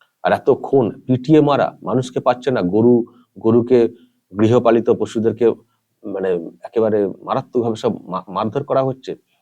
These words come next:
ছেলেকে পাচ্ছে না, তার মা আছেন, নামাজ পড়ছেন, তাকে মার-, মার-, মারধর করা হচ্ছে, এটা কি চলছে শাসন?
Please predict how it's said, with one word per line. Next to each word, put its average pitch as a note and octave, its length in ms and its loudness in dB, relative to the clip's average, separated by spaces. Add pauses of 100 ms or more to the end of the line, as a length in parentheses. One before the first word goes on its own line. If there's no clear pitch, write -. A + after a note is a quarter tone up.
(340)
ছেলেকে A#2 300 2
পাচ্ছে A#2+ 280 -2
না, A#2 80 2
তার A2 160 0
মা A2 480 0 (280)
আছেন, A2 380 0 (120)
নামাজ G#2+ 340 0
পড়ছেন, A2+ 320 0
তাকে G#2+ 200 -4
মার-, A#2+ 220 0
মার-, A2 220 -6
মারধর A2+ 280 -4
করা B2+ 120 -2
হচ্ছে, A#2 140 -4
এটা G#2 80 -8
কি - 200 -4
চলছে D#3+ 260 0
শাসন? - 300 -16